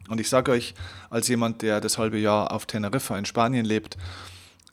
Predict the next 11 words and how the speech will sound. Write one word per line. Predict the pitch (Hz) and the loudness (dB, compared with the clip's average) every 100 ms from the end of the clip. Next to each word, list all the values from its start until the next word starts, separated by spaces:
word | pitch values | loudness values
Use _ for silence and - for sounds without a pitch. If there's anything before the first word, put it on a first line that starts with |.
| _ | _
<laughs> | - - - - - - - - - - | 0 4 4 0 -12 -14 -12 -10 -10 -8
kann | - 110 | -2 0
ich | 110 | 2
euch | 104 - | 2 2
sagen, | 107 113 113 | 2 2 0
dass | 101 - | -2 -2
man | 104 | -2
die | 107 | -2
Menschen | 101 107 - 110 | -2 -2 -2 0
dort | 107 101 | 0 0
erkennt, | 107 - 131 101 101 - | -4 0 2 2 -2 -10